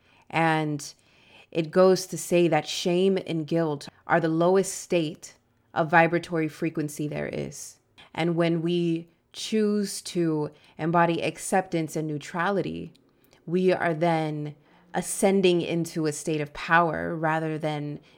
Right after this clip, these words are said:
being and choosing to be in a state of force. When we are choosing to be in a state of anger or fear or grief, guilt or shame, disappointment, regret,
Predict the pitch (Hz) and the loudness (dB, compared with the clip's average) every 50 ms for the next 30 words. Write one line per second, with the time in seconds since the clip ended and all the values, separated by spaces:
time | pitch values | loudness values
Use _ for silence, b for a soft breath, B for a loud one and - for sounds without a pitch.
0 | b - 156 175 190 190 185 180 170 147 147 147 156 180 208 220 B B B B | b -6 -4 0 2 4 4 4 2 2 0 -2 -4 -4 -6 -6 B B B B
1 | B - 160 165 156 - - - 190 175 165 151 160 151 143 170 151 156 156 156 | B -4 -2 -2 -2 -4 -4 -2 -2 -2 0 -2 -4 -4 -4 -4 -2 -2 -2 -2
2 | 147 147 - - 160 151 147 143 - - 139 156 165 175 175 165 - - - - | -2 -4 -6 -6 -6 -6 -6 -8 -10 -10 -10 -10 -8 -10 -12 -14 -16 -18 -20 -20
3 | _ _ _ _ _ _ B B B B B - 170 175 175 175 196 202 202 151 | _ _ _ _ _ _ B B B B B -2 -2 0 2 4 4 4 4 4
4 | 165 190 175 - - - 208 202 190 170 170 175 170 165 156 147 - - 165 156 | 4 2 0 -4 -6 -2 0 0 0 0 0 0 0 0 -2 -4 -4 -6 -4 -2
5 | 170 170 165 160 117 160 160 147 - - 165 156 151 156 165 - - 165 165 170 | 0 0 0 0 -2 -4 -6 -6 -4 -2 -2 -2 -2 -4 -6 -4 -2 0 0 2
6 | 170 165 170 165 165 165 - 156 151 147 - - - 170 160 160 160 160 160 - | 2 2 2 2 2 0 0 -4 -4 -6 -8 -6 -4 -2 0 0 0 0 -2 -4
7 | 151 147 143 143 156 151 160 160 160 156 147 - - - _ b b b b b | -4 -6 -6 -6 -2 0 2 2 2 0 0 -4 -10 -20 _ b b b b b
8 | b b b - 147 143 180 180 180 175 175 - - - 160 147 - - - - | b b b -10 -2 2 4 4 4 2 0 -6 -8 -6 -6 -6 -6 -8 -4 0
9 | 180 165 160 156 151 147 147 156 147 - _ _ _ _ _ _ _ _ _ _ | 0 0 2 0 -2 -4 -6 -8 -10 -12 _ _ _ _ _ _ _ _ _ _
10 | _ _ _ _ _ _ 165 170 180 175 - 170 - - - 190 202 220 - - | _ _ _ _ _ _ 0 0 2 2 0 -4 -4 -2 2 2 2 2 2 -2
11 | 160 143 131 - - - - - _ _ _ _ _ _ _ _ _ _ _ _ | -4 -4 -6 -8 -12 -16 -20 -20 _ _ _ _ _ _ _ _ _ _ _ _
12 | _ - 156 170 175 156 - 170 180 214 233 - - - - - | _ -2 0 2 2 2 4 4 4 4 2 -2 -8 -14 -20 -20